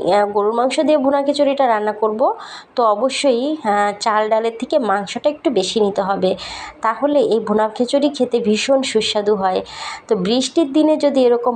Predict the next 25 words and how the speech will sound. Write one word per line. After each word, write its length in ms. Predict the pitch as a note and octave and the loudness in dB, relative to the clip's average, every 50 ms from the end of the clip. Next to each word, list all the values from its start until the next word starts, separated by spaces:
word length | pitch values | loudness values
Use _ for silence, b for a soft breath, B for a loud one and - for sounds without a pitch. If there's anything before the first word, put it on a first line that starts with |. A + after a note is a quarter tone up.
| G3+ F#3+ F#3+ | 0 0 2
মজাদার 400 | F#3+ G3 G3 A#3+ C4+ C#4 D4+ D4 D4 | 2 2 2 2 2 2 2 0 -2
একটি 160 | D4 - D4 C#4 | -2 0 0 0
ভুনা 260 | A3 G#3+ A3+ A3 G3+ - | 2 0 0 0 0 -2
খিচুড়ি 400 | - A3+ G#3+ - B3 A#3+ B3 B3 B3 - | -4 -4 -2 0 0 0 0 0 0 -2
পাওয়া 200 | G3+ G3 G3+ G#3 | -2 -2 -2 -2
যায়, 280 | G3 A3 G#3+ F#3+ F#3+ B3 | 0 0 2 2 2 0
আহ, 800 | D4 - - - - - - - - - - G3+ G3 F#3+ G3 G3+ G3 G3 | -4 -6 -10 -12 -12 -10 -12 -12 -10 -4 -2 2 2 4 4 2 2 2
বাসায় 340 | G3 G3 F#3+ - B3 B3+ | 0 -2 0 2 2 2
যদি 240 | B3 B3 A#3+ A#3 A#3+ | 2 2 0 0 0
তৈরি 280 | A#3+ A#3+ A3+ G#3+ A3+ A#3 | 2 2 2 2 2 0
করা 260 | A#3 B3 A#3 A3+ A#3 | 0 0 0 0 0
হয়, 320 | G#3+ G3+ G#3 G3 F#3 A3 C4 | 0 0 0 0 0 0 0
আহ, 300 | - - A3 G3+ G3+ G#3 G3+ G3+ - | 0 0 0 0 0 0 -2 0 0
তো 60 | G#3 G3+ | 0 0
বাসার 360 | F#3+ G3 G3+ - - C4 B3+ - | 0 -2 -2 -2 -4 -4 -2 -2
সবাই 200 | C#4+ C4+ C4+ C4+ C4 - | 0 0 0 0 0 0
তো 60 | C#4+ - - G#3+ | -2 0 0 -2
এতটাই 400 | G3 F#3+ G#3 G#3 G#3+ - C4 D4 D4+ | -2 0 -2 0 0 0 0 0 0
খুশি 280 | D4 D4 D4 C#4 - D#4 D4 | 0 0 0 2 2 4 4
হয়ে 140 | D4+ D4 C4+ | 4 4 4
যাবে 260 | A3 A3 G#3 G#3 G#3+ A3 | 2 0 2 2 2 0
যে 120 | G#3+ A3+ A3 | 2 2 2
আপনাকে 400 | G#3+ G#3 G#3+ A3+ A3+ A3 A3 B3+ | 2 2 0 0 -2 -2 -2 -4
প্রশংসা, 640 | - - A3+ A#3 A3+ - B3 B3+ B3 - - A#3+ A#3 | -2 0 -2 -2 0 0 0 -2 0 0 0 2 2
আহ, 800 | - F#3+ - - - - - - - - - A#3+ A3+ A3 G#3+ G#3 | 0 -2 -4 -6 -6 -4 -4 -4 -6 -4 -2 0 2 2 2 2